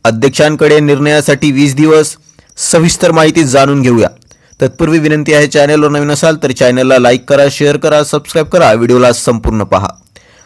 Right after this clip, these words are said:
सर्वोच्च न्यायालयाच्या आदेशानंतर विधानसभा अध्यक्ष राहुल नार्वेकर यांच्यासमोरील आमदार अपात्रतेची सुनावणी तीन महिन्यानंतर बुधवारी पूर्ण झाली आहे.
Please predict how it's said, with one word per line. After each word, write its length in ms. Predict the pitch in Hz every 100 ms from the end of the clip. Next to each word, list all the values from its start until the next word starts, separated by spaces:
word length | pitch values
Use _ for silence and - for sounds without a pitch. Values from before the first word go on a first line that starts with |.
| _ _ _ _ _ -
सर्वोच्च 360 | 160 180 180 180
न्यायालयाच्या 600 | 170 170 165 165 170 156
आदेशानंतर 600 | 143 143 156 156 160 156
विधानसभा 600 | 131 139 151 151 151 151
अध्यक्ष 380 | 143 151 147
राहुल 380 | 156 143 135 139
नार्वेकर 680 | 127 131 127 135 147 147 107 - _ -
यांच्यासमोरील 840 | 123 135 139 165 151 151 160 156 -
आमदार 360 | 131 139 147 151
अपात्रतेची 640 | 139 143 147 139 139 147
सुनावणी 440 | - 143 139 139
तीन 280 | 131 - 160
महिन्यानंतर 560 | 160 147 151 147 139 147
बुधवारी 480 | 135 131 135 135 139
पूर्ण 320 | - 127 131
झाली 280 | 120 110 107
आहे. 140 | 101